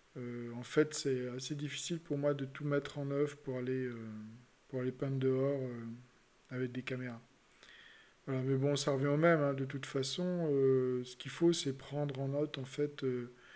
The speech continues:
les, les lumières qui sont en présence, les, les principales lumières, quoi.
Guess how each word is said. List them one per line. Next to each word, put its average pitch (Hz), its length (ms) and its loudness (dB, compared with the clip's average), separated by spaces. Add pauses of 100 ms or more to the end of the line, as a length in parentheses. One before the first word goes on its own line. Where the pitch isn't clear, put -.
(480)
les, 127 840 0
les 135 160 0
lumières 147 500 2
qui 147 120 -10
sont 147 180 -6
en 139 160 -4
présence, 143 680 0 (260)
les, 123 200 -4 (360)
les 120 80 -8
principales 127 540 -6
lumières, 135 500 -4
quoi. 165 160 -6